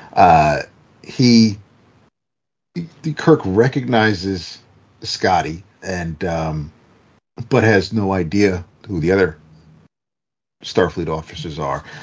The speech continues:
um, reminding Sisko that you may be captain out there, but once you're on this bridge, uh, you're basically just a guest. And we find out that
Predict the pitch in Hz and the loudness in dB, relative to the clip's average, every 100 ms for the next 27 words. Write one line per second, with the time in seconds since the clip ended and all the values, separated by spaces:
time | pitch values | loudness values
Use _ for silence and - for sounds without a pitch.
0 | - - - - 76 67 65 65 64 - | -20 -20 -8 -2 -2 -2 -4 -8 -10 -14
1 | - - 123 107 95 87 - 107 - 90 | -8 2 4 4 2 -2 -4 -6 -2 0
2 | 87 92 92 85 82 - 87 - 85 78 | 0 -2 -2 -4 -6 -4 -4 -2 -4 -4
3 | 73 82 76 80 78 78 78 78 80 - | -4 -4 -4 -6 -8 -4 -2 -2 -2 -4
4 | - 80 143 - - - - - 65 65 | -2 -2 0 -2 -4 -8 -4 0 2 2
5 | 64 98 131 143 - 143 139 - 113 123 | 0 -2 -2 -4 -4 -6 -8 -8 -2 -2
6 | 127 - - - - - - - - - | -2 -8 -16 -18 -18 -18 -18 -20 -20 -4
7 | - 113 113 113 110 - - _ _ _ | 4 6 6 4 0 -4 -16 _ _ _
8 | _ _ _ _ _ _ - 123 104 104 | _ _ _ _ _ _ -4 -2 0 0
9 | 98 107 104 101 98 95 - | 0 0 -2 -4 -4 -4 -8